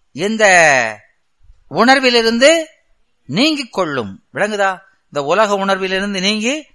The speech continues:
சிவ உணர்வை தலைப்படும் என்று சொல்கிறார். விளங்குதா? எனவே இவ்வாறு இங்க சொல்லி, இந்த திருவடியை அணைந்த ஆன்மாக்கள் பழையபடியும் மீளாது, எதுபோல?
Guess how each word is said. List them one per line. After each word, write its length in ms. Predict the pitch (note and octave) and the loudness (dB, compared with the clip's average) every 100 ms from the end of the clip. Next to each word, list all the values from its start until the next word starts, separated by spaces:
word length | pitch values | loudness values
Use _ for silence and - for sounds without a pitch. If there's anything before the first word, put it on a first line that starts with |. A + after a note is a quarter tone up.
| _ | _
சிவ 280 | - F3 G#3+ | -10 -4 -2
உணர்வை 460 | G3 G3 A3+ D4+ - _ _ C#3+ | -2 0 0 -2 -4 _ _ -6
தலைப்படும் 760 | D#3 E3 - E3 D#3 C#3+ A#2+ | -6 -6 -8 -6 -4 -6 -10
என்று 260 | C3 D#3 - | -12 -14 -12
சொல்கிறார். 600 | D#3 C#3+ B2+ A2 G#2+ B2+ | -12 -10 -8 -8 -8 -12
விளங்குதா? 420 | D3+ F3 E3+ D#3+ - _ _ _ _ G#3 | -10 -6 -6 -6 -14 _ _ _ _ _
எனவே 840 | B2+ C#3 D#3 D#3+ D#3+ D3+ B2+ G#2 G2+ _ _ _ | -14 -12 -12 -10 -8 -8 -8 -10 -16 _ _ _
இவ்வாறு 640 | C3 C#3+ D#3 D#3+ F3 E3+ | -16 -8 -4 0 -2 -4
இங்க 420 | D3 C#3 C3+ A#2 A2 | -8 -4 -2 -2 -6
சொல்லி, 840 | - D3 F3 E3+ F3 B2 G2 F#2+ _ _ _ _ _ _ _ _ - - _ | -10 -14 -14 -12 -10 -10 -12 -20 _ _ _ _ _ _ _ _ -20 -20 _
இந்த 280 | F#3+ D3+ C#3 B2+ A#2+ A2 G2+ F#2 - _ _ - | -14 -4 0 0 0 0 -4 -6 -12 _ _ -10
திருவடியை 580 | F3+ F#3 E3+ D#3 B2 | -6 -6 -4 -4 -6
அணைந்த 360 | - C3 D3+ C#3 | -6 -8 -4 0
ஆன்மாக்கள் 640 | C3+ D#3+ D#3+ D#3 G3 A#3+ C#4 _ - _ _ _ - | 0 0 -2 0 0 0 -4 _ -20 _ _ _ -8
பழையபடியும் 680 | C#3 F3+ F3+ F3+ F#3 B3 C#4 _ _ _ | -2 0 0 0 0 -2 -6 _ _ _
மீளாது, 840 | A2+ C3 C#3+ D3+ D3+ C#3+ C#3+ D#3 E3+ | -12 -10 -8 -4 -2 -2 -4 -6 -8
எதுபோல? 800 | D3 E3 D3+ D#3+ D#3 D#3+ D#3+ | -6 -6 -4 -4 0 2 0